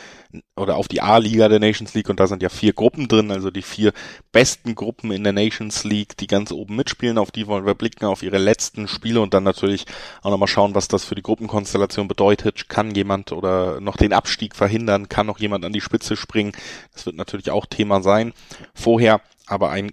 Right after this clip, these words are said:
kurzes anderes Thema. Sportwetten sind ab achtzehn nicht für Minderjährige gedacht. Und alle Angaben, die wir hier machen, das sind Angaben ohne Gewähr, heißt, die Quoten können sich eben auch noch nach der Aufnahme jederzeit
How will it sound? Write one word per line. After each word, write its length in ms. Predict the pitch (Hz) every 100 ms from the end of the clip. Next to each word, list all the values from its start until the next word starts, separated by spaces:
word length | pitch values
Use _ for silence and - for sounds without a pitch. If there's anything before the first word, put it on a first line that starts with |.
| _
kurzes 520 | - 101 - 101 -
anderes 400 | - 123 117 101
Thema. 340 | - 95 87 76
Sportwetten 600 | - 120 127 156 127 123
sind 160 | 131
ab 140 | 117 -
achtzehn 480 | - - - - 101
nicht 180 | 104 -
für 60 |
Minderjährige 640 | 104 104 104 101 101 95 92
gedacht. 380 | 101 107 - - - - - -
Und 260 | 117 110 -
alle 340 | - 104 120 -
Angaben, 520 | 107 123 113 107 104
die 120 | 104
wir 100 | 98
hier 180 | 98 107
machen, 280 | 104 - 101
das 140 | 98
sind 140 | - -
Angaben 420 | 101 98 92 95 _
ohne 420 | 113 117 120 107 -
Gewähr, 640 | 107 104 98 98 107 104
heißt, 260 | 101 101 -
die 60 | 95
Quoten 320 | - 104 -
können 220 | - 101
sich 140 | 95
eben 200 | - 90
auch 220 | - 95 -
noch 160 | 92
nach 220 | 95 98
der 260 | - 196 196 - - - - -
Aufnahme 540 | 104 104 - 92 95
jederzeit 720 | - 95 95 - - 87 -